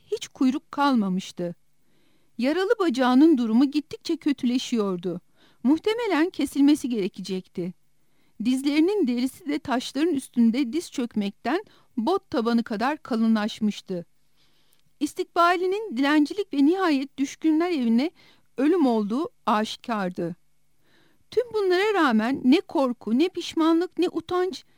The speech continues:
ne de kendine acıma duyuyordu. Durumuyla yüzleşmiş, kendine bir hayat felsefesi belirlemişti. Dediğine göre dilenci olmak onun suçu değildi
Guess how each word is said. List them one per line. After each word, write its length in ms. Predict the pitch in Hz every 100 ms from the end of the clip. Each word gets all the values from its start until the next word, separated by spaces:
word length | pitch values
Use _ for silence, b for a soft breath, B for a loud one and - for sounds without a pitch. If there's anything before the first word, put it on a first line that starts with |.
| _ -
ne 180 | 370 359
de 80 |
kendine 460 | 359 320 285 277 320 -
acıma 420 | 240 247 247 214
duyuyordu. 640 | 208 202 185 180 180 175 - _ _ _ _ _ _ -
Durumuyla 480 | 220 269 349 494 403
yüzleşmiş, 760 | 285 269 226 240 - 240 392 - _ _ _ -
kendine 420 | 277 302 359 370
bir 100 | 359
hayat 420 | - 294 392 -
felsefesi 580 | 320 262 254 240 233 208
belirlemişti. 800 | 202 202 190 190 - - 180 180 _ _ _ _ _ 196
Dediğine 420 | 240 240 302 427
göre 300 | 330 247 269
dilenci 380 | 240 254 269 269
olmak 360 | 370 226 269 -
onun 200 | 233 294
suçu 380 | - 262 339 330
değildi 480 | 320 359 233 196